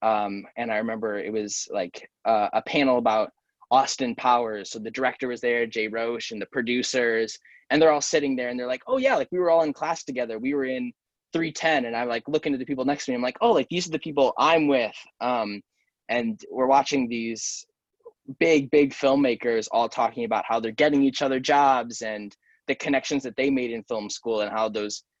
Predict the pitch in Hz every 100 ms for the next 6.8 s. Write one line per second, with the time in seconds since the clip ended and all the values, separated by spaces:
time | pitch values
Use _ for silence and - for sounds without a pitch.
0 | _ - 151 131 120 120 117 110 107 92
1 | 107 104 101 98 98 104 - 113 117 131
2 | 110 110 104 98 - 71 104 110 - 131
3 | 101 101 110 101 90 123 113 113 113 -
4 | 117 110 - 120 107 104 95 107 104 104
5 | 104 98 92 - 101 95 92 _ _ _
6 | _ _ _ - 107 98 95